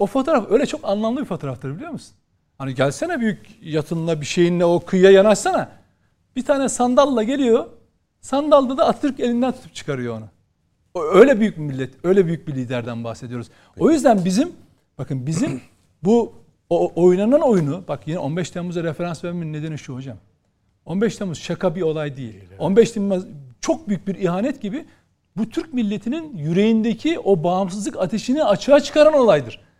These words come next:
Speaker 1: Şimdi biz bunu tarihsel olarak doğru yere oturtamadığımız için bugün hala kendini ulusal böyle bir yerlerde gören, Atatürk'ün bir diye, e, gören bir takım zatlar var. Dar-, darbeye kontrol, darbe diyenler bu işe öyle bakmıyorlar. Ama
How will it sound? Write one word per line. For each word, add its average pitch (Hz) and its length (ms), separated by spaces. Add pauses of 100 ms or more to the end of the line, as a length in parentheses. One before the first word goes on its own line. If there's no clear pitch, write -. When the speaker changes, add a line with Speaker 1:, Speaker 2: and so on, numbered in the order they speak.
(240)
Speaker 1:
Şimdi 285 320
biz 240 180
bunu 294 320 (640)
tarihsel 208 480
olarak 277 320
doğru 226 240
yere 285 120
oturtamadığımız 294 760
için 247 300 (300)
bugün 254 220
hala 254 680 (160)
kendini 220 320
ulusal 240 540
böyle 226 300
bir 220 60
yerlerde 240 440
gören, 233 220
Atatürk'ün 214 420
bir 208 60
diye, 240 180
e, 202 420
gören 214 400
bir 190 60
takım 226 240
zatlar 208 380
var. 208 240
Dar-, 185 240
darbeye 190 320
kontrol, 202 440
darbe 214 160
diyenler 208 300
bu 208 120
işe 220 160
öyle 233 220
bakmıyorlar. 240 500 (480)
Ama 247 380